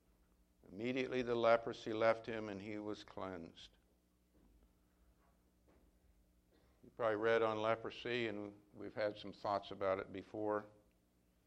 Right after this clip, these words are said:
Lepers lived in a separated community. If they went out somewhere, they had to have a mask on. They had to be crying out, "Unclean, unclean."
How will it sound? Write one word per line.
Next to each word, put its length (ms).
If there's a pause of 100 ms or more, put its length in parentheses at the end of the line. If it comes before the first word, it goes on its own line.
(720)
Lepers 380
lived 180
in 140
a 60
separated 680
community. 600
If 180
they 160
went 300
out 340
somewhere, 500
they 140
had 200
to 60
have 180
a 80
mask 500
on. 280
They 100
had 200
to 60
be 180 (320)
crying 320
out, 340 (140)
"Unclean, 640
unclean." 640